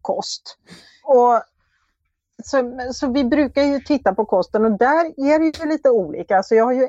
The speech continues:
en M E-patient som är helt karnivor. Det är några som blir bra mycket bättre med det. Men det blir ju väldigt långsiktigt jobbigt att bara leva på kött och fett och trycka i sig massa vitaminer för att få i sig de andra näringsämnena.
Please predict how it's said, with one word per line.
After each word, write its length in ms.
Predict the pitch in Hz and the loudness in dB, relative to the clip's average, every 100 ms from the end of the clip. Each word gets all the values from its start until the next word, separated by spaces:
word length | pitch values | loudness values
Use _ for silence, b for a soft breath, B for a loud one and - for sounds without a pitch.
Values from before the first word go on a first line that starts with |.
| - | -2
en 340 | 233 277 302 | -2 -2 0
M 180 | 294 220 | 0 0
E-patient 560 | 202 214 - 202 190 - | 0 -2 -2 -6 -6 -8
som 140 | 208 | -6
är 80 | 202 | -4
helt 260 | 196 175 - | -2 -4 -2
karnivor. 680 | - 175 185 214 285 330 311 | -2 0 0 2 2 4 2
Det 140 | 208 | 0
är 40 | 208 | -2
några 320 | 202 185 185 | -2 0 -2
som 340 | - 185 185 | -4 -10 -6
blir 280 | 180 175 175 | -2 0 0
bra 360 | 165 170 170 - - | 0 0 0 -2 -6
mycket 260 | 196 - 180 | -6 -4 -4
bättre 300 | - - 208 | -4 -4 -2
med 140 | 202 | 0
det. 200 | 190 170 _ b b b b b b b b - | 0 -2 _ b b b b b b b b 0
Men 240 | 226 220 | 2 2
det 100 | 247 | 0
blir 220 | 233 254 | 2 2
ju 80 | 208 | 2
väldigt 300 | 220 226 160 | 2 0 -2
långsiktigt 920 | 190 220 247 165 160 - 254 - 214 | 0 2 2 0 -6 -4 -4 -2 -2
jobbigt 420 | 214 175 156 170 175 | 2 0 0 -6 -2
att 80 | |
bara 300 | 175 170 156 | 0 2 2
leva 280 | 180 160 160 | 0 -2 -4
på 120 | - | -8
kött 320 | 185 175 - 185 | -4 -4 -4 -8
och 100 | - | -2
fett 320 | 185 - 175 | -2 -2 -12
och 120 | 165 _ - | -12 _ -6
trycka 260 | 190 202 | -2 -2
i 140 | 180 160 | -2 -2
sig 160 | 170 | -4
massa 260 | 175 - 180 | -4 -2 -2
vitaminer 760 | 185 - 208 226 247 233 214 | -2 -2 2 4 4 4 2
för 140 | 196 226 | 0 0
att 100 | 220 | 2
få 80 | 233 | 0
i 180 | 180 | 0
sig 200 | 175 175 | -8 -10
de 100 | 170 | -2
andra 300 | 185 170 208 | -2 0 0
näringsämnena. 880 | 220 170 147 170 160 147 180 180 208 | 0 0 -2 -8 -10 -10 -12 -8 -8